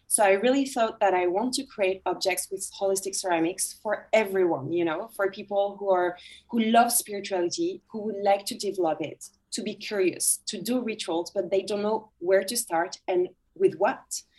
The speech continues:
you know. Um, sometimes a lot of people, they go to these shops and you have, like, angels and crystals and, uh, many amazing things, but they don't relate because they don't know, or it's not,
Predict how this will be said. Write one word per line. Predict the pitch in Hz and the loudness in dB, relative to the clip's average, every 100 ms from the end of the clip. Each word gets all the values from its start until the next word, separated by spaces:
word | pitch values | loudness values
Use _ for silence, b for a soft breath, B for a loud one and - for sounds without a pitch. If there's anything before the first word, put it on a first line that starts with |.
| b b | b b
you | 196 180 | 0 2
know. | 160 269 b b b b - | 2 -4 b b b b 0
Um, | 185 185 | 2 2
sometimes | 190 208 208 214 196 - - | 0 -2 -4 -2 -2 -2 -2
a | 196 | 2
lot | 190 | 4
of | 190 | 2
people, | 196 190 196 | -2 -4 0
they | 190 175 | 2 2
go | 175 175 | 0 0
to | - 185 | -2 0
these | 185 - | 0 0
shops | - 180 180 - | 0 0 0 -2
and | 170 175 | -2 -2
you | |
have, | 180 175 | -2 -2
like, | 180 165 156 131 - - _ _ _ _ _ - | 2 4 4 0 -8 -18 _ _ _ _ _ 0
angels | 202 202 208 196 196 196 190 | 2 2 2 4 4 4 2
and | 180 - | 0 -2
crystals | 208 - 214 196 190 196 185 | -2 -2 2 4 4 2 2
and, | 180 175 175 _ | 2 2 2 _
uh, | 160 - 208 | -8 -6 -6
many | 214 254 294 285 285 - - | 0 0 2 0 -2 -6 -4
amazing | 208 220 320 262 196 | 0 2 2 2 -4
things, | 226 233 165 165 - | -4 -2 -2 -6 0
but | 208 202 | 0 0
they | 214 180 | -4 -2
don't | 233 254 190 | -2 -2 -6
relate | 202 190 190 175 - - 208 | -2 0 2 0 -4 -10 -10
because | 190 196 | -6 -2
they | 202 202 | -2 -2
don't | 196 185 190 | 0 0 2
know, | 208 208 208 214 - 190 | 2 4 2 2 0 0
or | 185 180 185 | 2 2 -2
it's | 190 - - 202 | -4 -2 -2 -2
not, | 196 180 - | 0 0 -4